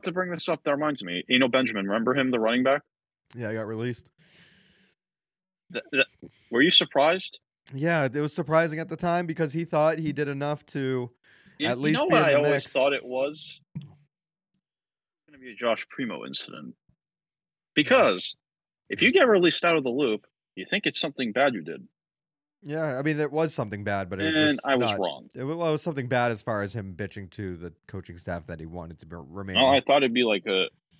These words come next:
Speaker 1: off-the-field scandal.
Speaker 2: showing people his cock.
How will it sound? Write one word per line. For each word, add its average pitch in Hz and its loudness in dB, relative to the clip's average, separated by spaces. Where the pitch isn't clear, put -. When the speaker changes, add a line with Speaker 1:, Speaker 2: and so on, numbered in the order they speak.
Speaker 1:
off-the-field 104 -2
scandal. - -16
Speaker 2:
showing 113 -4
people 107 -6
his 95 -10
cock. 120 -4